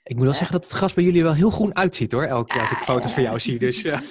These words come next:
Speaker 2: <laughs> Als gasten hier komen, zeggen ze altijd, "Jeetje, wat is het hier groen." Ehm, ja, het is hier heel vaak mooi weer, maar het regent gelukkig ook, eh, heel vaak. Dus dat
Speaker 1: Ja.
Speaker 2: betekent dat het gewoon heerlijk groen is.
Speaker 1: Ja,
Speaker 2: Nou, nu is
Speaker 1: precies.
Speaker 2: het wel zo, in het voorjaar is het gras bij onze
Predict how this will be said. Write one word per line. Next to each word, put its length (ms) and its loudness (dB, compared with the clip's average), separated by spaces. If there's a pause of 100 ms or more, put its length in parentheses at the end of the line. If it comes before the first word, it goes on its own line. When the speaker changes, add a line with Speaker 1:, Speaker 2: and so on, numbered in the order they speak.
(160)
Speaker 2:
<laughs> 240 -12
Als 180 -4
gasten 320 0
hier 100 0
komen, 300 0
zeggen 220 -2
ze 60 -4
altijd, 240 0
"Jeetje, 160 2
wat 100 -4
is 100 -2
het 100 -6
hier 140 0
groen." 500 2
Ehm, 480 -2
ja, 240 -4
het 140 -14
is 80 -4
hier 100 -2
heel 160 0
vaak 180 -4
mooi 160 -6
weer, 200 -2
maar 120 -2
het 100 -6
regent 300 -2
gelukkig 500 -6
ook, 260 -6
eh, 220 -8
heel 220 -6
vaak. 320 -6
Dus 120 -6
dat 120 -6
Speaker 1:
Ja. 80 -4
Speaker 2:
betekent 300 -4
dat 100 -2
het 140 -8
gewoon 200 -2
heerlijk 340 -2
groen 240 2
is. 440 -10
Speaker 1:
Ja, 140 -12
Speaker 2:
Nou, 160 2
nu 80 -2
is 40 0
Speaker 1:
precies. 140 -4
Speaker 2:
het 80 0
wel 160 0
zo, 260 0
in 100 2
het 140 0
voorjaar 380 -2
is 140 -6
het 100 -14
gras 260 -4
bij 160 -4
onze 640 -2